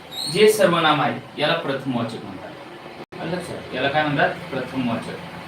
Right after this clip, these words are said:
म्हणजे याच्यात तीन प्रकार पडतात. एक तर स्वतः बोलणारा, द्वितीय म्हणजे दुसऱ्याला उद्देशून बोलण्यासाठी, आणि तृतीय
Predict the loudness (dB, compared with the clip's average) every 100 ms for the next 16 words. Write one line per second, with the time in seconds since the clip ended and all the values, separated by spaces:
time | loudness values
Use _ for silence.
0 | -10 -2 4 6 6 4 2 0 2 4
1 | 4 4 4 2 2 2 0 -4 -6 2
2 | 2 4 2 2 0 6 8 8 4 -6
3 | -16 -18 -16 -2 2 8 8 8 6 -4
4 | -16 -16 -8 -4 -2 4 6 6 2 -8
5 | -4 2 4 4 2 -6 -16 -18 -18 -16
6 | -6 -2 0 6 8 10 10 8 2 0
7 | 0 0 0 2 2 4 4 6 4 4
8 | -4 -12 -18 -6 -2 -2 -2 -4 0 2
9 | 2